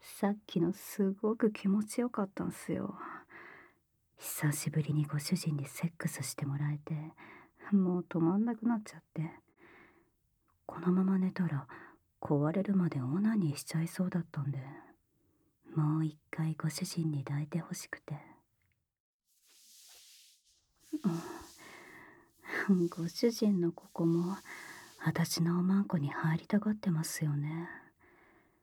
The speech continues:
メイドの分際でセックスに誘うなんて、生意気言ってすいません。でも抑えきれなくて。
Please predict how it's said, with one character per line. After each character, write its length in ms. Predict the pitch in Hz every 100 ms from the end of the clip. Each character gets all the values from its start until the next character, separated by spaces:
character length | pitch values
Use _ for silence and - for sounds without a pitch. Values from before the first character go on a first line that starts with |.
| _ _ _ _ _ _ -
メ 260 | 139 135 143
イ 40 |
ド 120 | 147
の 140 | 143 139
分 300 | 139 143 143
際 240 | 156 147
で 120 | 151
セ 160 | 147 185
ッ 60 | 190
ク 100 | -
ス 140 | 170 156
に 100 | 139
誘 400 | - 151 - 170
う 40 | 185
な 140 | 165
ん 60 | 147
て、 160 | - - - _ _ - _ _ - -
生 320 | - 156 151 165
意 100 | 175
気 80 | -
言 80 | 190
っ 20 |
て 160 | -
す 240 | 202 - 160
い 100 | 165
ま 140 | 202
せ 200 | 214 220
ん。 280 | 208 202 190 - - - - - - _ _ _ _ _ 180 165
で 180 | 165 160
も 200 | 151 135
抑 380 | 143 - 214 208
え 60 |
き 120 | 214 202
れ 100 | 196
な 140 | 170
く 140 | -
て。 120 | -